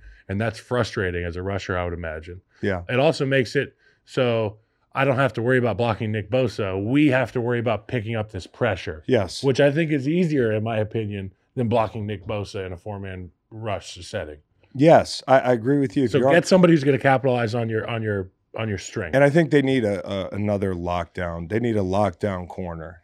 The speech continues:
Speaker 2: you know, because that was something that came up for them again and again, finding that weakness, finding that, you know, look at the Cincinnati game. If you got one more guy than they can cover,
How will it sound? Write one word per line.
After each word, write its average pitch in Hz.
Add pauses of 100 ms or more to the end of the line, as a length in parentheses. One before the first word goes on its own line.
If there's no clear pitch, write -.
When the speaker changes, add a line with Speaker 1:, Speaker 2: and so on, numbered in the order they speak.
Speaker 2:
you 110
know, 98
because 101
that 120
was 110
something 104
that 87
came 107
up 101
for 98
them 95
again 98
and 98
again, 95
finding 98
that 90
weakness, 98
finding 95
that, 90
you 107
know, 92
look 101
at 98
the 87
Cincinnati 101
game. 92 (480)
If 101
you 107
got 113
one 117
more 117
guy 110
than 104
they 107
can 104
cover, 95